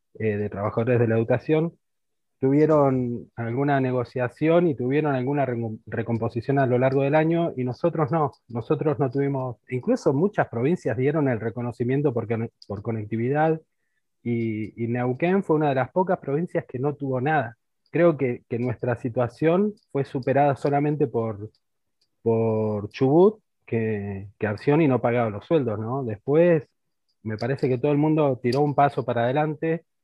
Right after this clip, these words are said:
y Neuquén tuvo, no, el, el sindicato justamente nos maniató para que no saliéramos. Y, y bueno, la lucha del veinte veinte es la continuidad de las luchas anteriores, nunca son aisladas, ¿no? Siempre hay una continuidad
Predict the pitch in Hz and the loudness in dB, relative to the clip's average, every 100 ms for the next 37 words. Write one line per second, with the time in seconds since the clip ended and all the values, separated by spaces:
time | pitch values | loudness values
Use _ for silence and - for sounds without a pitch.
0 | _ _ _ 110 113 110 110 113 143 160 | _ _ _ -10 -8 -4 -6 -2 0 0
1 | - 131 139 131 117 110 107 - 110 - | -2 -2 0 0 -2 -6 -8 -10 -14 -10
2 | 110 107 107 - 98 101 - - 113 120 | -10 -8 -10 -12 -14 -14 -10 -6 -4 0
3 | 196 180 - 147 135 147 143 120 127 117 | 0 0 -2 -2 0 0 0 -2 -2 -2
4 | 120 120 180 208 135 113 110 107 101 98 | -2 0 0 0 -2 -2 -8 -8 -8 -8
5 | 90 87 95 _ _ _ _ _ 117 117 | -10 -16 -20 _ _ _ _ _ -4 -2
6 | 113 110 131 120 101 104 113 139 131 120 | -2 0 0 0 0 -2 -2 0 0 0
7 | 127 123 120 135 156 135 104 98 120 113 | 0 0 0 0 0 -2 -2 -4 -6 -6
8 | 107 107 110 110 131 110 101 123 - 107 | -6 -4 -4 0 0 -2 -2 -4 -2 -2
9 | 113 101 127 170 139 117 127 139 127 - | -2 -2 0 2 2 0 -2 0 -2 -2
10 | 127 117 101 151 135 101 117 117 127 - | -4 -4 -2 0 0 -2 -6 -8 -10 -6
11 | 123 135 127 120 107 127 127 110 113 110 | -4 -2 -2 -2 0 -2 0 -2 -4 -6
12 | 117 113 117 123 139 | -4 -4 -2 0 -2